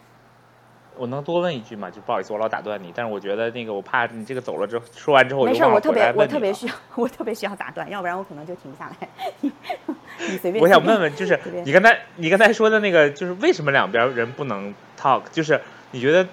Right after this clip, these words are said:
Speaker 1: 那个差异在哪儿？因为我觉得等你说完之后，我也想听听这个，就是元爸他怎么看这个，因为他肯定也有经历过这个。Even 我跟你说哈，
Speaker 2: 嗯。
Speaker 1: 就是我为什么觉得我好奇，我想打断，就是因为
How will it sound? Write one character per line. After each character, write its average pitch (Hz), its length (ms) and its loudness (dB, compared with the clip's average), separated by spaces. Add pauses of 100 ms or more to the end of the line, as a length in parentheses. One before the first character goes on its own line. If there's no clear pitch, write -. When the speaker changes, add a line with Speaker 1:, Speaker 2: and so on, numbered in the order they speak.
(120)
Speaker 1:
那 180 100 -6
个 135 320 2
差 - 280 2
异 196 120 -6
在 135 200 0
哪 101 140 -6
儿？ 73 100 -8
因 147 80 -8
为 180 60 0
我 165 100 2
觉 131 80 2
得 160 200 4 (380)
等 151 160 -4
你 143 80 -8
说 160 140 -2
完 156 100 0
之 156 80 -2
后， 156 60 0
我 127 160 2
也 147 80 -2
想 127 180 -8
听 131 260 -14
听 131 160 -10
这 120 140 -8
个， 107 100 -10
就 107 200 -14
是 98 340 -14
元 113 180 -6
爸 175 140 4
他 - 220 -2
怎 170 120 -4
么 - 100 -14
看 110 200 -8
这 95 80 -10
个， 98 60 -8
因 143 60 -6
为 165 60 -4
他 190 200 6
肯 160 120 -10
定 120 80 -4
也 131 80 2
有 117 120 2
经 117 180 -8
历 117 100 -6
过 101 140 -4
这 92 140 -6
个。 71 80 -14 (340)
Even 202 240 4
我 131 80 2
跟 170 160 0
你 165 80 -2
说 117 220 -2
哈， 104 160 -6
Speaker 2:
嗯。 95 40 -10
Speaker 1:
就 107 60 -12
是 110 60 -8
我 107 100 -2
为 127 80 -6
什 143 80 -4
么 - 20 -10
觉 127 140 -4
得 110 80 -2
我 98 80 -6
好 123 180 -4
奇， 117 60 -8
我 113 80 -4
想 131 160 -6
打 104 100 -4
断， 90 80 -12
就 127 80 -10
是 139 80 -10
因 151 100 -10
为 170 140 -6